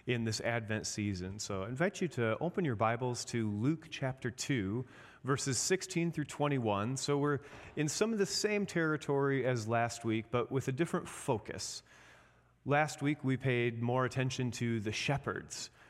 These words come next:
and thought about what it means for us, following also from Luke two, to shepherd our joy,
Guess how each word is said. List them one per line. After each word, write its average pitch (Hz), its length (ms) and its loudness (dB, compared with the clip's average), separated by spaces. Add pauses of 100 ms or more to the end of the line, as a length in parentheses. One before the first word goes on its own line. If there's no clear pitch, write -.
(180)
and 123 240 2
thought 135 180 4
about 131 260 4
what 151 160 4
it 180 80 2
means 156 300 2
for 143 240 0 (140)
us, - 560 0
following 135 500 4
also 120 320 2
from 117 320 -2
Luke 117 240 0
two, 120 320 0
to 143 260 0
shepherd 202 640 2
our 139 200 2
joy, 101 600 0